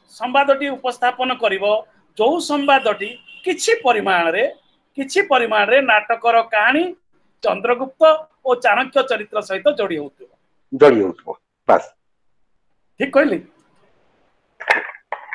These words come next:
Speaker 2: ଏକଦମ ଠିକ୍, ସେଇଟାଇ।
Speaker 1: ଆ, ତେଣୁ
Speaker 2: ସମସାମୟିକ ପ୍ରସଙ୍ଗକୁ ନେଇକି ସେ ଯୋଡ଼ୁଥିବା ଦରକାର।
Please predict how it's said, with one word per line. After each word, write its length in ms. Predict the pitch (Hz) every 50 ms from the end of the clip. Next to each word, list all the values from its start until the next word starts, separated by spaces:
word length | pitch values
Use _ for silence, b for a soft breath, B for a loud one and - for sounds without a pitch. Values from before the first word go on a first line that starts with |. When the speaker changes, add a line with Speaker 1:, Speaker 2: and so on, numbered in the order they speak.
| - _ _ - - - - _ _ _ _ _ _ _ _ _ _ _ _ _ _ _ _ _ _ _ _ _ _ _ _ _ _ -
Speaker 2:
ଏକଦମ 260 | 170 165 185 190 175
ଠିକ୍, 200 | - - 135 - - - - - - - _ _ _ _ _ _ _ _ _ _ _ _ _ _ -
ସେଇଟାଇ। 240 | 175 170 - 117 - - - - - _ _ _ _ _ _ _ _ _ _ _ _ _ _ _ _ _ -
Speaker 1:
ଆ, 100 | - 117
ତେଣୁ 540 | 110 - _ _ _ - 226 220 233 269 302
Speaker 2:
ସମସାମୟିକ 640 | 311 269 143 170 175 170 190 196 214 233 233 277 269
ପ୍ରସଙ୍ଗକୁ 580 | 269 226 196 - - 220 214 226 233 233 262 247
ନେଇକି 260 | 240 247 240 240 311
ସେ 160 | - - -
ଯୋଡ଼ୁଥିବା 420 | - 202 208 226 220 - 254 254
ଦରକାର। 340 | 233 196 139 - - - -